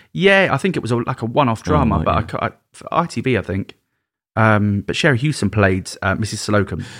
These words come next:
Speaker 2: you remember they did these one-offs on, it was like the Royal Shakespeare Society or something, and they did the one-offs of, like, the classic comedies, and it was like a, it was a play, but it was filmed and put on T V,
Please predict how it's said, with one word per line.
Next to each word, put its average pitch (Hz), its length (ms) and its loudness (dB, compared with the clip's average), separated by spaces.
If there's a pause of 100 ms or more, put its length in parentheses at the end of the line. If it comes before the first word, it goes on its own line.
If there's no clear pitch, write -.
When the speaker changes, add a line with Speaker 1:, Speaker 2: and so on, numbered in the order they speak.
(120)
Speaker 2:
you 214 100 0
remember 226 180 4
they 202 100 0
did 202 180 0
these 180 220 -2
one-offs 190 680 0
on, 120 360 4 (400)
it - 60 -14
was 117 100 -8
like 170 100 -4
the 139 60 0
Royal 151 240 4
Shakespeare 113 600 -4
Society 90 480 -4
or 80 60 -2
something, 82 360 -2
and 104 120 2
they 110 100 4
did 110 280 0
the 104 60 0
one-offs 120 480 0
of, - 140 -12
like, 110 140 -4
the - 80 -6
classic - 540 -8
comedies, 123 400 -2
and 107 120 -2
it 98 40 0
was 101 80 -4
like 104 160 -2
a, 98 80 2
it - 140 -8
was 101 120 -6
a 98 60 -2
play, 95 640 -4 (300)
but 95 100 2
it 92 40 6
was 87 140 0
filmed 107 300 2
and 82 80 -2
put 98 120 -4
on 95 80 0
T 92 200 0
V, 85 300 0